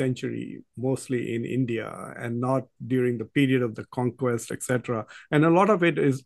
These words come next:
essentially because of Sufis. But I do want to, uh, point out to you another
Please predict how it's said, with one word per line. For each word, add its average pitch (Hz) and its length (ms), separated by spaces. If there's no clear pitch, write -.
essentially 143 520
because 127 260
of 110 60
Sufis. 123 480
But 185 160
I - 20
do 269 40
want 233 180
to, 208 40
uh, 143 120
point 160 200
out 170 140
to 165 120
you 151 120
another 143 360